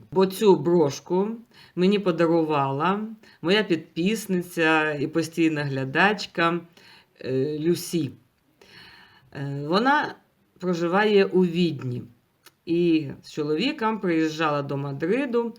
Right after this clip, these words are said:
Ми з нею зустрічалися, пройшли старими вуличками та площами Мадрида.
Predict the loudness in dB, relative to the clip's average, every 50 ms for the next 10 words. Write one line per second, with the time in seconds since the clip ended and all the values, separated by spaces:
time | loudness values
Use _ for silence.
0 | -16 -20 -20 -16 -8 -4 -4 -4 -2 -2 -2 0 0 -2 -2 -6 -8 -10 -10 -10
1 | -10 -10 -6 -2 2 2 2 2 2 2 0 -2 -2 -2 -4 -4 -2 0 0 0
2 | 0 0 -4 -2 0 0 2 2 0 0 -2 -4 -6 -12 -20 -20 _ -12 -4 0
3 | 2 4 4 4 4 4 4 4 6 6 6 6 4 2 -2 -6 -6 -4 -4 -4
4 | -4 -6 -8 -6 -4 0 0 0 0 0 -4 -6 -6 -6 -6 -4 -6 -6 -6 -6
5 | -6 -4 -4 -6 -6 -8 -10